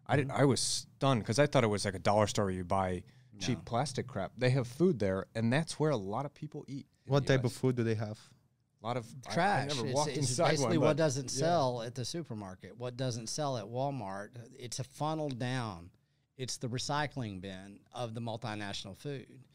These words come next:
Speaker 2: And that's how they, it's already so subsidized and commoditized that it's so cheap that they basically, they're either gonna throw it away or they basically created a franchise system across the United States, say it's cheap. And so,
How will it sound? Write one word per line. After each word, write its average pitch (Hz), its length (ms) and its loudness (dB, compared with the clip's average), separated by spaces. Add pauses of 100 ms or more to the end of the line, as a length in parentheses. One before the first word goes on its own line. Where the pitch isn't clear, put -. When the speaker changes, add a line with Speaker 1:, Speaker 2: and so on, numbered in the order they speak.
(500)
Speaker 2:
And 113 180 -4
that's 107 160 -2
how 117 180 -2
they, 107 160 -4
it's 110 200 -8
already 123 400 -2
so 127 220 -6
subsidized 117 680 -6
and 104 160 -12
commoditized 120 960 -6 (400)
that 117 160 -6
it's 107 140 -6
so 156 240 0
cheap 131 560 -4
that 120 160 -4
they 131 160 -2
basically, 123 800 -4
they're 131 180 -2
either 143 220 -2
gonna 104 180 -6
throw 139 300 -4
it 165 80 -2
away 170 400 -4
or 120 160 -4
they 113 260 -4 (240)
basically 117 400 -6
created 113 460 -6
a 104 80 -8
franchise 127 560 -8
system 113 320 -10
across 110 320 -8
the 113 60 -16
United 107 300 -10
States, 143 520 -6 (420)
say 120 280 -4
it's - 180 -6
cheap. 131 400 -4 (160)
And 117 180 -8
so, 113 380 -6